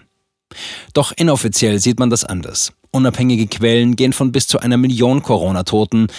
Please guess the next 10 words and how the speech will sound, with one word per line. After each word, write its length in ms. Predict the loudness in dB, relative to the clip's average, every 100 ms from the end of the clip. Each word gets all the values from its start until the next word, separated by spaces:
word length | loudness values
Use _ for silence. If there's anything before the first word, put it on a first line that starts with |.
| -10
in 140 | -2 0
der 100 | 0
aktuellen 380 | -2 2 2 2
Welle 280 | 0 -2
aus, 360 | -6 -4 -4 -4
aufgrund 400 | -4 -6 -2 0
von 160 | 0 -2
Auswertungen 600 | 0 0 0 0 -2 -2
von 180 | -2 -4
Online-Nachrufen 960 | 0 0 0 0 -4 -2 -2 0 0